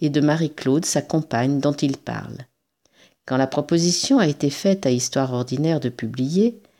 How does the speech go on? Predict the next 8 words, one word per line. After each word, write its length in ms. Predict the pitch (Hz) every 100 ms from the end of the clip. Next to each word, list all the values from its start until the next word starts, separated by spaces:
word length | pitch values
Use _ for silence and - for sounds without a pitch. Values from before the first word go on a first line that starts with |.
| _ _
Si 240 | - 143
vous 140 | 131
ne 100 | 131
m'avez 260 | 139 170 170
pas 140 | 170
compris, 600 | 165 156 147 - 147 156 -
faites-moi 540 | - - 123 123 123 117
répéter », 560 | 127 123 123 156 208